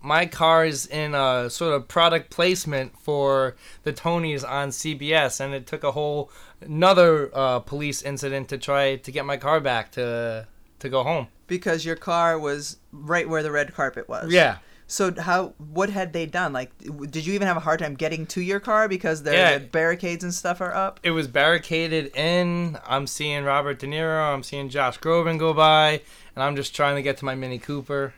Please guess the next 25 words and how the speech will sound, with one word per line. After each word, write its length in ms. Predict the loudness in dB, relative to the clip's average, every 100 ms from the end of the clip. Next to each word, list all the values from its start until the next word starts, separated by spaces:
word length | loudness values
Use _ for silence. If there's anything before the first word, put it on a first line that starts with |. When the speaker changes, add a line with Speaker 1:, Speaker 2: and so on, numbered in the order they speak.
| -18 -10
Speaker 1:
Yeah. 140 | -6
Speaker 2:
And 160 | -6 -4
so 180 | -2
what 140 | -2 -2
did, 180 | -4 -6
what 280 | -4 -2
was 180 | -2 -6
the 80 | -4
result? 340 | -4 -4 -4
How 120 | -4 -6
did 120 | -6
you 120 | -8
eventually 440 | -8 -8 -10 -10 -10
get 300 | -8 -8 2
to 80 |
your 80 | 6
Speaker 1:
I 140 | 8 6
Speaker 2:
car 60 | 6
to 40 |
Speaker 1:
talked 180 | 4 4
Speaker 2:
get 40 |
Speaker 1:
to 60 | 2
the 140 | 4
Speaker 2:
out? 240 | 4 4
Speaker 1:
cop, 80 | 0